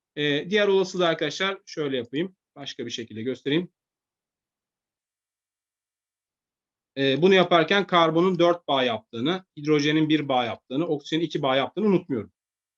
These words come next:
Bakın iki tane olasılık. C üç H altı O. İkisi de C üç H altı O. Sol taraftakini keton, sağ tarafı aldehit gibi yaptım. Çünkü şu genel formül aldehit ya da ketonların genel formülü. Peki şimdi kontrol zamanı. Gerçekten doğru çizimi. Karbon bakın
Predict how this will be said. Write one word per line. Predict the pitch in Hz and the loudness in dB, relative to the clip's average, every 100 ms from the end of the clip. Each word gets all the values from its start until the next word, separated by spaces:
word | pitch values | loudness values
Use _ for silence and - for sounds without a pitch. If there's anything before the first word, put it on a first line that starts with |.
| _ _ _ _ - | _ _ _ _ -2
Bakın | 190 220 | 0 -2
iki | 220 | 0
tane | 170 202 | 0 2
olasılık. | 180 151 117 139 | 2 0 -4 -6
C | 139 170 156 | -2 2 4
üç | 214 - - _ _ _ | 2 -2 -18 _ _ _
H | 175 - 160 | -2 0 0
altı | 139 165 | 0 2
O. | 139 117 - | 0 0 -8
İkisi | 170 - | -16 -6
de | 170 | -2
C | 151 160 | 0 0
üç | 156 | 0
H | 143 143 | -2 -2
altı | 120 110 | -4 -6
O. | - _ | -14 _
Sol | 202 202 | 2 2
taraftakini | 202 170 - 156 151 | 2 0 -2 -4 -4
keton, | 147 147 208 | -4 -6 -4
sağ | 208 190 165 | -4 -2 -2
tarafı | 147 135 214 | -2 -6 -2
aldehit | 175 165 160 | 0 0 -2
gibi | 131 123 | -6 -10
yaptım. | 120 120 | -10 -8
Çünkü | 156 123 | -8 -6
şu | 180 160 | -4 -2
genel | 160 170 | 0 0
formül | 160 135 190 214 | -2 -2 -2 -2
aldehit | 151 156 156 143 | -2 0 0 0
ya | 135 | -2
da | |
ketonların | 202 165 160 160 156 | -2 0 2 2 2
genel | 143 123 113 - | 0 -4 -8 -16
formülü. | 98 _ _ _ _ _ _ _ _ _ _ _ _ _ | -20 _ _ _ _ _ _ _ _ _ _ _ _ _
Peki | 185 175 | -4 0
şimdi | 226 226 | 0 2
kontrol | 214 208 202 | 2 4 4
zamanı. | 180 160 131 110 - - | 2 0 -2 -6 -10 -2
Gerçekten | 175 170 156 190 180 | -2 -2 -4 -2 2
doğru | 170 170 | 2 0
çizimi. | 147 120 - | -4 -8 -4
Karbon | 165 170 196 | -4 -2 -4
bakın | 196 220 247 | -4 -6 -8